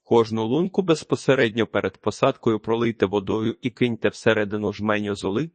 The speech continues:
потім помістіть в кожну ямку посадженця полуниці, акуратно розправивши коріння, присипте землею і ущільните її долонею, а потім замульчируйте соломою при посадці полуниці сердечко.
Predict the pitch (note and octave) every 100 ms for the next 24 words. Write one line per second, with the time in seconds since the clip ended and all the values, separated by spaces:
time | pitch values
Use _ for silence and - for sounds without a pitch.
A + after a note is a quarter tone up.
0 | _ - A2+ - A2 A2 G#2+ G#2 - A#2
1 | - _ G#2+ G2+ A2 G#2+ A2 C3+ - A2
2 | A2+ - A2+ G2 G#2 F#2 - - G#2+ A#2+
3 | D#3 F#3+ - G3 - A#2 - A#2 C#3+ -
4 | A2+ G#2+ - - B2 A2 - G#2+ - A2
5 | F#3 F3+ D3 - _ - A#2+ - A2 -
6 | G#2+ - G2 A#2+ E3+ C3 - - A2+ -
7 | A#2+ A#2 A2 G#2+ G#2+ G#2 F#2 F2 A2+ A2+
8 | A2 A2+ G#2+ F2 - G#2+ G#2+ A2+ A#2 F#2+
9 | G2+ G2 F2 - A2 A#2 A2 G#2+ - G2+
10 | G#2 A#2 A2 - G#2+ G#2+ G#2+ - G2+ -
11 | - - G2 G2 D3 - - D3 - A2+
12 | G#2+ F#2+ - - -